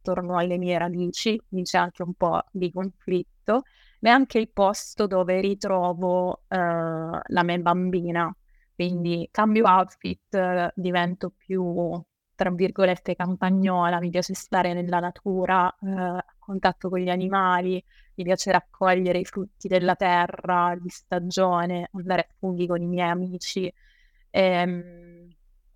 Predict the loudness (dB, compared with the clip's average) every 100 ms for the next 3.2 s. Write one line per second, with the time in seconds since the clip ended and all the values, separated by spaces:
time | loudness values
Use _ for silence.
0 | _ -8 -6 0 2 2 0 -8 _ _
1 | -20 -20 -20 -6 -4 -2 -2 2 4 4
2 | 0 -2 -4 -6 -4 2 4 2 -2 -8
3 | -6 -6